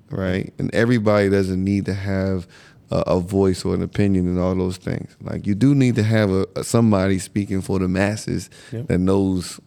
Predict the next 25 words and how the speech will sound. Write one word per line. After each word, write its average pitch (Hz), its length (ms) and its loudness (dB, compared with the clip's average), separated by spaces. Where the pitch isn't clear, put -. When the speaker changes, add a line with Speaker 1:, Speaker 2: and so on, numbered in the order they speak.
Speaker 1:
what 101 320 -2
to 107 100 -6
expect 92 480 -2
and 95 80 -4
how 98 80 -4
to 92 100 -4
get 95 140 -4
in 92 80 -4
that 90 160 -4
room. 92 340 -6
But, 95 220 -6
you 143 160 4
know, 107 360 0
we'll, 123 260 0
we'll 127 180 -2
get 107 240 -4
there 101 180 2
in 95 80 0
those 95 220 0
things. 95 320 -2
But 107 340 2
I 98 140 2
do 117 220 4
have, 98 480 2
um, 92 540 0